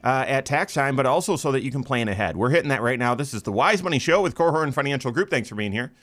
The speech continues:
My name is Mike Bernard. With me in the K F G studios, Josh Gregory and special guest C P A Ryan Fair, breaking down everything that's changed and helping us with,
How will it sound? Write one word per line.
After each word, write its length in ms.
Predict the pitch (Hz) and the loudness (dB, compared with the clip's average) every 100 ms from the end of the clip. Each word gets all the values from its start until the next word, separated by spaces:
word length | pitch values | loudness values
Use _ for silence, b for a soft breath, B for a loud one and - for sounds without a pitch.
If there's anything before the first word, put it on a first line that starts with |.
| b b b | b b b
My 160 | 101 208 | 0 2
name 140 | 226 | 0
is 100 | 143 | 0
Mike 180 | 170 - | -2 -2
Bernard. 260 | 143 160 | -2 0
With 140 | 180 139 | 0 -2
me 100 | 135 | -2
in 60 | 123 | -2
the 80 | 107 | -2
K 180 | 180 | -2
F 80 | 165 | -2
G 140 | 143 143 | -2 -6
studios, 480 | 151 147 143 139 - b b b b | -2 0 2 0 -6 b b b b
Josh 380 | 95 165 214 - | 0 2 2 2
Gregory 340 | 185 185 180 | 2 4 2
and 80 | 143 | 0
special 280 | 165 156 139 | 0 0 -2
guest 300 | 143 147 - | 0 -2 -2
C 160 | 175 | -4
P 180 | 185 147 | -4 -2
A 180 | 139 135 | 0 0
Ryan 560 | 120 113 147 190 180 151 | 0 0 2 2 0 -2
Fair, 380 | - 135 127 123 | -2 0 2 2
breaking 420 | 117 135 143 117 | 0 -2 0 0
down 420 | 123 117 113 113 - | 0 2 2 0 0
everything 360 | 123 147 120 | -2 -2 -2
that's 200 | 113 - | -2 -4
changed 320 | - 110 104 | -4 -4 -2
and 100 | 123 | -2
helping 280 | 110 117 120 | 0 0 0
us 160 | 113 - | -2 -2
with, 200 | 104 | -4